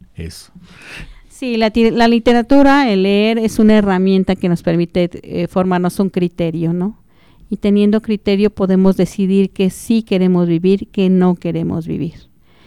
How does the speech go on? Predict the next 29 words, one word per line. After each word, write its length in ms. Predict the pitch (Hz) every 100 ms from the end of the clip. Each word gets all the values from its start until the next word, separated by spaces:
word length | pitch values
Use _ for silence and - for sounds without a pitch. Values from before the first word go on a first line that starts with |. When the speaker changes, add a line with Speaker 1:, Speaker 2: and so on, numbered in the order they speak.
| _ _ -
Speaker 2:
Este, 580 | 190 175 - - 175 170
entonces, 460 | 170 190 185 202
pues, 240 | - 180 - - _
acerquémoslo, 840 | - 180 226 - 294 302 302 302 285 _ -
acerquémoslo 760 | - 208 - 214 220 226 226 233 - -
a 100 | 180
todas 300 | - 185 185
las, 400 | 170 160 - - -
las 380 | 165 160 156 -
formas, 460 | - 185 180 175 -
a 60 |
todos 220 | 185 226 240
los 140 | 208
lugares 400 | 196 180 220 208
donde 380 | 180 175 170 170
haya 420 | 175 180 175 160
esta 260 | - 175 175
posibilidad. 640 | - 160 156 123 110 87 - - - - -
Y 120 | 277
para 180 | 277 277
eso 140 | 269
hacemos 260 | 285 269 269
la 80 | 254
invitación 560 | 220 208 226 202 254
a 60 | 247
nuestra 240 | 214 -
sala 260 | 208 226 226
de 120 | 220
lectura, 440 | 220 - 277 254